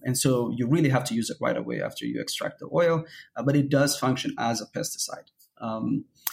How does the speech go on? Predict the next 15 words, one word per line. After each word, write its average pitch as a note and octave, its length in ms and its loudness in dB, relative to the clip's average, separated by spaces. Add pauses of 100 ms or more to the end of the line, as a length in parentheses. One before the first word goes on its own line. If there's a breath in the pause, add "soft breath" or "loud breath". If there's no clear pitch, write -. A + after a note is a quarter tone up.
(180 loud breath)
so - 140 -2
what F3 120 4
happened G3+ 400 2
here D3 280 2
is, - 480 -2
uh, A2+ 320 0 (140)
a - 60 -6
person C#3 260 2
by B2 140 4
the A#2 140 2
name A#2 280 2
of, A2+ 300 -4 (160)
uh, A2 180 -4
Robert A#2 320 -2
Larsen, F3+ 640 2